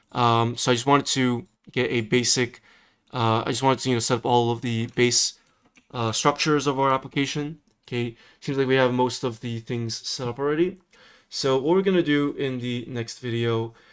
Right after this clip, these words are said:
is we'll just set up the home page, and what I'm gonna do is I'm just gonna do something basic. It's gonna be very similar to the, uh, original dashboard series that we had, where we just create, like, a button,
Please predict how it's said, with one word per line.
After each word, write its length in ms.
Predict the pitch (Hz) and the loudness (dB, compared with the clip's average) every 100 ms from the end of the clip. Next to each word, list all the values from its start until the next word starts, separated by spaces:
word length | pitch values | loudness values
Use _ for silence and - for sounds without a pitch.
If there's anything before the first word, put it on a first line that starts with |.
| _ - | _ -6
is 340 | 123 117 117 | -2 -2 -2
we'll 160 | 156 214 | 0 0
just 200 | 330 - | -2 0
set 140 | 151 | 2
up 100 | 151 | 2
the 100 | 135 | -2
home 220 | 120 123 | -2 -4
page, 440 | 117 123 127 127 135 | -2 -2 -2 -6 -10
and 180 | 131 147 | -6 -2
what 100 | 185 | 0
I'm 100 | 170 | 2
gonna 180 | 143 | 2
do 420 | 120 123 120 117 - - - _ - | 0 0 0 -2 -6 -20 -20 _ -6
is 180 | 127 131 | -2 2
I'm 100 | 170 | 0
just 120 | - | 4
gonna 120 | 202 | 6
do 80 | 156 | 6
something 240 | 143 123 | 4 2
basic. 540 | 123 127 - 131 123 - | 4 4 4 2 -2 -6
It's 200 | - - | -10 0
gonna 160 | 190 175 | 2 4
be 120 | 151 | 4
very 240 | 139 135 | 6 4
similar 400 | - 131 127 123 | 2 0 0 -2
to 480 | 123 123 113 117 104 | -4 -4 -2 -2 -6
the, 380 | 117 113 110 117 _ _ _ - | -6 -4 -4 -8 _ _ _ -6
uh, 240 | 117 113 - | -2 -2 0
original 440 | 120 123 127 120 | 0 0 0 0
dashboard 420 | 120 120 - 123 | 2 0 -2 -4
series 240 | - 123 120 | -2 -2 0
that 100 | 120 | 0
we 120 | 123 | 0
had, 340 | 120 117 117 - _ _ _ - | 0 0 -2 -12 _ _ _ -6
where 360 | 123 127 127 | 0 2 2
we 140 | 127 113 | 0 -2
just 240 | 117 - | -2 -4
create, 280 | - 120 120 | -2 -4 -2
like, 180 | 113 110 | -6 -6
a 80 | 107 | 0
button, 480 | 131 147 147 139 | 4 4 4 0